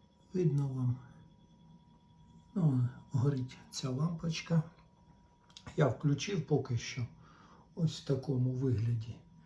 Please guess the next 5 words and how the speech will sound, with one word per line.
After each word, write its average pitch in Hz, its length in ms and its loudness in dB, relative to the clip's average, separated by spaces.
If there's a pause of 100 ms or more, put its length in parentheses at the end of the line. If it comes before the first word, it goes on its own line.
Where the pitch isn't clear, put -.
(440)
Під'єднався 160 760 0
просто, 120 440 -4
щоб - 340 -10
перевірити. 165 760 2 (1120)
Так, - 560 -4